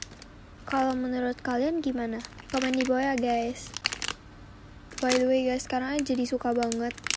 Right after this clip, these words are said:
sama crisp pack Daiso. Dia enak banget guys, parah. Kayak ini, ini tuh enak banget. Ini juga repack pakai Daiso. Enak banget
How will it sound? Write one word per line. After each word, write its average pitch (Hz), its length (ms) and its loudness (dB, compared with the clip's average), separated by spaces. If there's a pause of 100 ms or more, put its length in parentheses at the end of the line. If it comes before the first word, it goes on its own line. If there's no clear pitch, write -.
(180)
sama 262 480 0
crisp 262 240 0
pack 262 240 -4
Daiso. 240 800 2 (240)
Dia 311 240 0
enak 302 160 0
banget 262 640 2 (160)
guys, 233 560 2
parah. 233 400 0 (800)
Kayak 277 240 4
ini, 294 160 0
ini 320 160 0
tuh 330 160 2
enak 294 160 0
banget. 269 400 -2 (400)
Ini 285 240 2
juga 254 240 4
repack 247 320 2
pakai 240 240 -4
Daiso. 226 560 -2 (1700)
Enak 262 240 0
banget 262 480 4